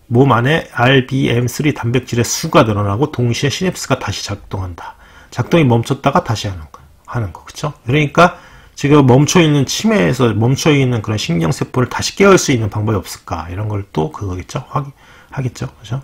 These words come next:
어. 음, 시-, 신기하다. 그죠? 어. 그러니까 지금 치매 증상을 보이는 다람쥐들은, 어, 체온을 다시 올려줘도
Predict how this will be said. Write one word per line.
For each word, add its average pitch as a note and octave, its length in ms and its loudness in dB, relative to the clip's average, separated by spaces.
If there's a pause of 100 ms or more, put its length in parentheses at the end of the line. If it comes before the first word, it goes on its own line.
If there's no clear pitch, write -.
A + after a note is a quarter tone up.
어. F#2 200 -16 (1400)
음, F2+ 420 -12
시-, - 180 -20
신기하다. C#3+ 580 -6
그죠? B2 280 -10 (180)
어. F#2 140 -14 (680)
그러니까 C#3 260 0
지금 C3+ 240 -4
치매 B3 340 2
증상을 E3+ 500 4
보이는 B2+ 340 4
다람쥐들은, A#2 920 -2 (380)
어, F#2 440 -8 (540)
체온을 G#3 480 4
다시 - 280 -2
올려줘도 A2 680 0